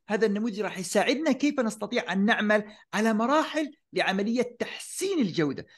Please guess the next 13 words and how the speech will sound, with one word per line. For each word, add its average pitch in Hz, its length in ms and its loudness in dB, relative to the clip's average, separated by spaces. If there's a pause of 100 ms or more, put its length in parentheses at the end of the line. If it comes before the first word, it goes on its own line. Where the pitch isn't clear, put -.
(140)
فتعالوا 330 340 2
بينا 339 160 6
ناخذ 269 300 2
هذا 226 180 2
النموذج 208 420 -2
كمرحلة 170 440 -2
مرحلة. 120 360 -6 (680)
أول 392 140 8
ما 311 60 0
تبدأ 226 340 2
عندنا 208 280 0
الآن 185 220 0
عمل، 156 400 0